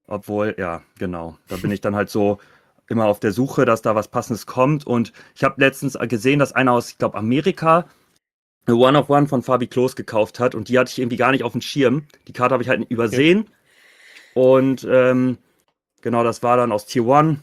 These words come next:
Speaker 1: ein schöner Patch. Und, äh, die Karte hat er dann bekommen. Hab ich auch versucht, dann noch zu bekommen, aber ich fand das, ich fand das auch so ein bisschen unmoralisch, weil das war für ihn sein Baby so. Ja, so, ja, logisch. Also, und ich fand, ich wollte die Karte auch gerne haben und, äh, ja. <laughs>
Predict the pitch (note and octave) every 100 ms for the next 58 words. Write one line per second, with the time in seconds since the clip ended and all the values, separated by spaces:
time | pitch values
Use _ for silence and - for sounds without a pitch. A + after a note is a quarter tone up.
0 | - - C3+ B2+ G#2+ C3+ C#3+ D3 - -
1 | _ _ _ _ - A#2 A#2+ A#2 A#2 A2+
2 | G2+ A#2+ A#2+ A#2 A2 G#2 G#2 C3 C3 C#3+
3 | - - B2+ C3 A#2+ C3 A#2 D3 C3+ A#2+
4 | - A#2 - C#3 C3 A#2+ - C3 - -
5 | - - D3 C3+ B2 C#3+ D3 C#3 D#3 D3+
6 | C3+ C3+ C3 C3 B2 C3 C3+ D#3+ F#3 F3+
7 | D3 A#2 C3 D#3+ F#3 G#3 F#3 A3 B3+ -
8 | - - A#2+ B2 B2+ - A#2 G#2+ A#2+ D3+
9 | C#3+ G3 - B2 A2+ A2+ - _ _ _
10 | _ C3+ C3 D3+ D3 - C3 - D3 D3
11 | D#3 D3 D3 C#3+ D3 - F3+ - A#2+ G#2+
12 | A2+ A2+ A2 A2 A2+ A#2 B2+ A2+ G#2+ A#2
13 | G2 E2 - _ _ - - - -